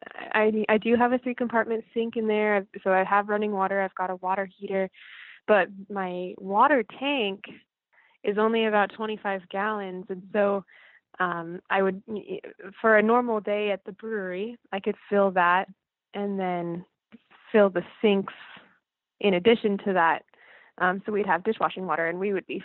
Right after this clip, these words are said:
fine. We would definitely not run out of water. Um, but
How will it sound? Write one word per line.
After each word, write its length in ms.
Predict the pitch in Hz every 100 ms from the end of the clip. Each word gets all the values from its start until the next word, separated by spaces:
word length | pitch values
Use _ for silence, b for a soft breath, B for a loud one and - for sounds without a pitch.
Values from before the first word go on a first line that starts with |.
| - -
fine. 300 | 135 139 170
We 120 | -
would 220 | - 196
definitely 440 | - - 185 -
not 160 | 208 -
run 140 | - 190
out 100 | 151
of 120 | 202
water. 300 | 104 139 202 _ B B B B -
Um, 440 | 214 196 170 202 _ -
but 200 | 233 -